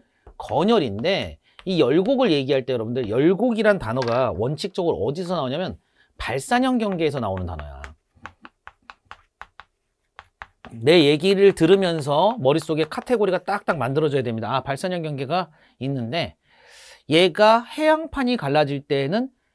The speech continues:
열곡, 해령 이런 단어를 쓰고, 대륙판이 갈라질 때는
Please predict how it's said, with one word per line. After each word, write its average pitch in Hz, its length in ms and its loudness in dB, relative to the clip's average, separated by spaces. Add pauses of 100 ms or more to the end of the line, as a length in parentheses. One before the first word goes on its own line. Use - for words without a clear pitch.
(260)
열곡, 156 600 4 (320)
해령 202 500 2
이런 165 240 0
단어를 117 280 -4
쓰고, 95 380 -12 (420)
대륙판이 196 560 2
갈라질 123 420 -2
때는 180 320 -4